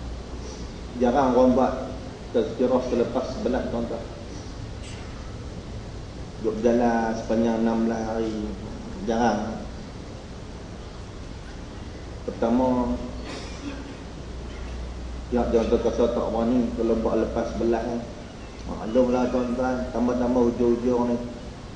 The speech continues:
Orang tak cari Lailatul Qadar, orang mencari Lailatul Qadar wan Nagoya.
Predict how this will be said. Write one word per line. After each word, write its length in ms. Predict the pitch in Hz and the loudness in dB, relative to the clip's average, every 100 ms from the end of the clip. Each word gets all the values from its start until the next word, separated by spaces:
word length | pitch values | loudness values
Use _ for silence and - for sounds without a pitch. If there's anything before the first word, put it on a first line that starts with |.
| - - - - | -12 -12 -12 -10
Orang 240 | 107 120 120 | -2 0 0
tak 140 | - | 2
cari 300 | 120 113 123 | 2 4 4
Lailatul 400 | 120 120 120 117 113 | 6 6 6 2 2
Qadar, 300 | 120 127 - - - - - | 2 2 0 -6 -10 -10 -6
orang 320 | 107 120 120 | 0 2 2
mencari 380 | - 120 117 110 | 4 2 2 2
Lailatul 600 | 120 120 120 117 120 113 | 4 4 4 4 2 2
Qadar 380 | 127 120 120 123 123 | 2 2 2 2 2
wan 180 | 127 123 | 4 4
Nagoya. 500 | 120 113 117 104 98 | 4 4 2 2 2